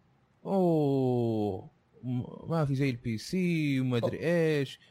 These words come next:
Speaker 1: شلون
Speaker 2: هو،
Speaker 1: أنتم
Speaker 2: لا،
Speaker 1: أصلا
Speaker 2: بس هذه
Speaker 1: تلعبون؟"
Speaker 2: أشياء صدقية،
Speaker 1: كان ي-،
Speaker 2: عارف،
Speaker 1: كان
Speaker 2: هذه أشياء صدقية، بس مو، ما أشوفها استحقار، عارف، إنه
Speaker 1: لا،
Speaker 2: فعلا ما حتلاقي جرافيكس
Speaker 1: كانوا
Speaker 2: زي
Speaker 1: يز-،
Speaker 2: كذا.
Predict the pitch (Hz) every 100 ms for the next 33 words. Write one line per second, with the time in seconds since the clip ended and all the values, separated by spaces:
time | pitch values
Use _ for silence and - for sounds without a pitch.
0 | - - 175 160 165 202 165 143 139 120
1 | 135 156 160 151 131 110 - 175 143 143
2 | 180 165 117 110 151 151 139 175 180 175
3 | 202 160 147 151 135 135 - 208 220 202
4 | 214 208 175 156 147 - - - 127 110
5 | 101 - 107 110 113 - 139 147 160 220
6 | 208 151 120 98 - 156 131 120 127 156
7 | 226 175 143 110 117